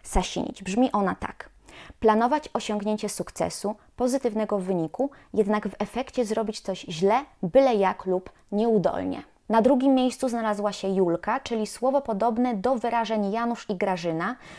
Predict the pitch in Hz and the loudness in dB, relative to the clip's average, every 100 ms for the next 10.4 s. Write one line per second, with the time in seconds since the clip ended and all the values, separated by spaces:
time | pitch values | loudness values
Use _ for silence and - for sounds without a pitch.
0 | - 202 196 180 294 240 226 220 214 226 | -12 -2 0 2 0 0 -4 -2 -4 -4
1 | 220 214 220 254 262 233 - - 180 170 | -2 0 2 4 2 0 -6 -4 -2 -2
2 | 196 - 202 202 240 254 220 240 214 247 | -6 -6 -4 0 2 2 2 0 2 -2
3 | 285 - - - 208 214 247 240 196 175 | -2 -10 -20 -6 -2 2 4 4 2 2
4 | 180 - - - - 285 - 277 - 226 | 0 -2 -18 -8 -2 0 0 -2 0 2
5 | 208 190 226 240 214 202 - 220 240 233 | 2 0 -2 -2 -2 -6 -4 -2 0 0
6 | 214 202 - 196 233 226 202 190 180 175 | 0 -2 -2 -2 -2 0 -2 0 0 -2
7 | 196 247 254 202 202 214 208 226 233 269 | 0 0 0 -2 0 0 2 2 2 2
8 | 277 269 - 226 - 254 247 262 247 208 | 2 0 -4 -10 -4 0 2 2 0 -2
9 | 208 220 214 202 - 214 - 175 175 240 | -2 -2 -2 -4 -8 -10 -6 -6 0 0
10 | 240 - 208 | 0 -4 -8